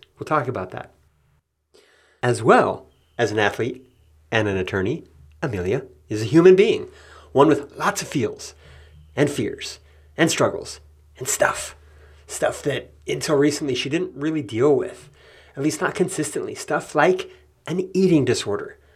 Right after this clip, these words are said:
that not only messed with her racing career, but just with life in general, self-esteem, personal relationships, the whole shebang. Eating disorders are not super nice at all, but facing them and then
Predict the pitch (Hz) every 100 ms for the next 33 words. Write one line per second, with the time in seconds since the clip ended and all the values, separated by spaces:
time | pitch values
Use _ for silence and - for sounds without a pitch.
0 | _ _ - 147 190 190 135 113 - -
1 | 123 110 101 113 123 123 104 - 113 117
2 | 123 139 147 127 131 135 151 175 151 185
3 | - - - 107 - - 208 190 180 -
4 | 123 - 104 110 170 - 160 170 - -
5 | - - - 139 127 147 135 - 113 107
6 | 90 - _ - - _ _ _ - 190
7 | 202 185 147 - 113 107 107 - - 120
8 | 120 123 156 156 - 131 - 101 87 92
9 | - - - _ - 151 110 110 98 -
10 | - - _ - - - 147 143 117 92
11 | 92 101 98